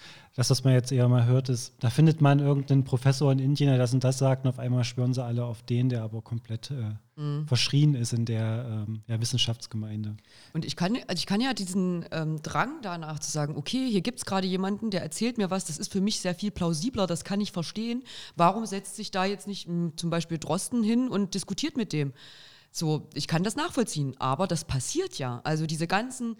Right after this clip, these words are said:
Speaker 2: Studien, die, äh, Verschwörungsmythiker gerne mit irgendwie, also wenn es jetzt gerade um Corona geht, heranziehen. Es gibt wissenschaftliche Portale, die kann man auch sich angucken. Äh, und dort steht genau drinne, warum an dieser Studie das und das und das und das und das und das nicht stimmt. Das Ding ist, das versteht kein Mensch.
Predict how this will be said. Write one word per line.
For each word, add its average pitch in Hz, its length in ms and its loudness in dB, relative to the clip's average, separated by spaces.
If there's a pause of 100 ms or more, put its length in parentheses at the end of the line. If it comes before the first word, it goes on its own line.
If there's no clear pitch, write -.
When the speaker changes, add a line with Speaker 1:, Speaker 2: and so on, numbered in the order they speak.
(320)
Speaker 2:
Studien, 196 640 2
die, 156 440 0
äh, 135 220 2
Verschwörungsmythiker 156 800 0
gerne 139 320 0
mit 135 260 -2
irgendwie, 131 300 -4
also 117 100 -8
wenn 139 80 -2
es 123 80 -6
jetzt 143 120 -4
gerade 139 200 0
um 143 60 0
Corona 156 320 0
geht, 147 180 -6 (280)
heranziehen. 214 640 0 (240)
Es - 160 -6
gibt - 340 -6
wissenschaftliche 233 560 -2
Portale, 165 640 -2
die 147 100 -6
kann 131 140 -2
man 127 120 -2
auch - 140 -8
sich - 220 -6
angucken. 170 480 0 (340)
Äh, 165 180 0
und 170 200 2
dort 175 120 0
steht 185 220 0
genau 170 320 2
drinne, 190 320 -6
warum 175 340 -4
an 175 140 0
dieser 165 240 0
Studie 202 320 -2
das 180 180 2
und 165 120 -6
das 160 100 -6
und 151 100 -6
das 165 160 -2
und 156 120 -2
das 147 100 -2
und 143 100 -2
das 139 140 -2
und 131 80 -8
das 131 140 -6
nicht 127 100 -2
stimmt. 269 240 0
Das 214 100 -4
Ding 208 140 2
ist, 240 140 -2
das - 60 -8
versteht 190 360 0
kein 143 240 2
Mensch. 131 260 0